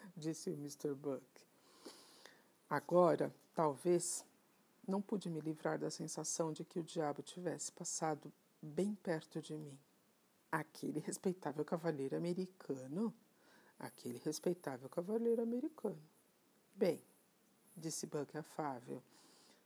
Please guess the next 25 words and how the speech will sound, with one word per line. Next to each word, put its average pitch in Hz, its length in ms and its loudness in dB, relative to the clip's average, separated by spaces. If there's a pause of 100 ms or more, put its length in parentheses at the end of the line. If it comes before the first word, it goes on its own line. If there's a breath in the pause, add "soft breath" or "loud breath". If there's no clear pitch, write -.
(140)
"há 147 100 -4
muitos 127 420 -10
diabos 180 500 4
à 151 80 0
solta 147 340 -4
pelo 139 360 -4
mundo." 131 460 -10 (1080)
Naquele 254 500 2
momento, 175 580 0 (100)
a 185 80 -4
porta 196 420 2
de 185 120 -6
visa-, 190 380 -4 (300)
de 170 160 -4
vidro 180 340 -2
abriu-se 175 600 0 (520 loud breath)
e 180 80 6
o 175 60 6
chefe 170 360 2
da 160 120 -4
portaria, 170 680 0
num 147 240 -8
ar 143 160 -6 (100)
preocupado, 185 800 0
apareceu. 180 640 -4